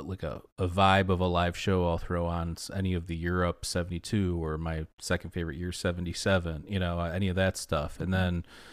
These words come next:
you know, for the Phish, it's, for me, it's different. As a guitarist, I always gravitated more towards Trey because I feel like there's a lot more, um,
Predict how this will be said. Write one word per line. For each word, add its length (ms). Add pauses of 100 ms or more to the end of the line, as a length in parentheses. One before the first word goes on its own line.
(260)
you 80
know, 100
for 140
the 80
Phish, 320
it's, 100
for 160
me, 120
it's 140
different. 280
As 120
a 60
guitarist, 680
I 80
always 200
gravitated 540
more 180
towards 560
Trey 360
because 400
I 60
feel 200
like 200
there's 180
a 60
lot 320
more, 500 (640)
um, 480